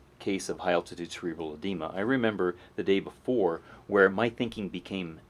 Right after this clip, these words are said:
very slow. We were at base camp, which was at about seventeen thousand five hundred feet, and it took such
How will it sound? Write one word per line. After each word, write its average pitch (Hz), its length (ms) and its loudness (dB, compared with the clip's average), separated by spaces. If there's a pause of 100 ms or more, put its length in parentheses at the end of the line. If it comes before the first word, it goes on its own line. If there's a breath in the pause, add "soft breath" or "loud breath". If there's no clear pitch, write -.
(180)
very 101 500 4
slow. 98 380 2
We 104 220 0
were 110 300 2
at 92 260 -4
base 110 260 -2
camp, 82 300 -10
which 110 160 -8
was 147 120 -6
at 127 80 -2
about 98 460 2 (100)
seventeen 104 380 -2
thousand 85 420 -2
five 85 220 0
hundred 85 220 -10 (160)
feet, - 200 -4 (480 loud breath)
and 120 200 4
it 160 200 4
took 139 220 6
such - 460 -4